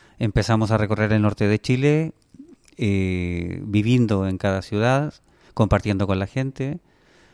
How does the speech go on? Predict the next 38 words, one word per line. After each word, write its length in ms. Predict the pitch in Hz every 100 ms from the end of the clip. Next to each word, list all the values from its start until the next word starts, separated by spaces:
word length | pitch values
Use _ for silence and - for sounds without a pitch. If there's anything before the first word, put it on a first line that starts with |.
| -
y 140 | 123
cuando 240 | 113 101 95
ya 160 | 101
estuvimos 400 | 101 110 104 107
preparados 520 | - 110 107 113 120 -
para, 500 | 101 92 90 90 -
para 200 | 92 101
esto 340 | 113 - 104
y, 640 | 90 87 87 113 - 92 90
y 60 |
habíamos 380 | 95 104 104 98 - - _ -
cogido 400 | 101 - 117 107
ese 180 | - 101
ritmo 320 | 113 113 101
que 100 | 98
se 120 | 98
necesita 440 | 95 98 117 107 98
para 180 | 92
poder 300 | 90 95 101
vivir 360 | 95 95 110 104
de 100 | 98
la 120 | 98
música 520 | 107 - 107 98 90
cantando 460 | - 92 92 101 104
en 80 | 98
todos 200 | 104 104
los 100 | 104
sitios, 360 | 127 117 135 - - - - - - -
decidimos 480 | 120 - 117 117 113
dar 140 | 113
el 80 | 110
salto 280 | - 110 -
y 40 |
salir 360 | - 107 98 95
de, 360 | 95 87 87 87
salir 300 | 101 98 98
de 120 | 92
Chile. 360 | - - -